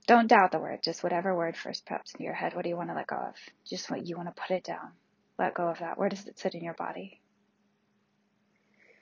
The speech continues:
Maybe it's the tightness in your chest. Maybe it's in your jaw. Maybe it's a, like, a pulled tension behind your eyes. Just find where that,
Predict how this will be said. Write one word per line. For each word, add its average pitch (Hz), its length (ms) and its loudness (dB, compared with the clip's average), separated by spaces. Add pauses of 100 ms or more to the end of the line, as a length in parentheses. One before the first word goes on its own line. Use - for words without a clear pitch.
(1200)
Maybe 196 160 0
it's 202 140 -2
the 220 80 4
tightness 202 420 0
in 202 100 -2
your 185 140 -2
chest. - 680 -2 (3000)
Maybe 202 200 -2
it's - 100 -4
in 208 80 2
your 190 140 -2
jaw. 175 480 -2 (1900)
Maybe 185 240 -2
it's - 120 -8
a, 170 140 0
like, - 160 0
a - 40 -6
pulled - 340 -4
tension 175 360 -4
behind 180 300 -6
your 170 140 -4
eyes. 170 300 -4
Just - 160 -12
find 226 220 2
where 196 100 2
that, - 260 -2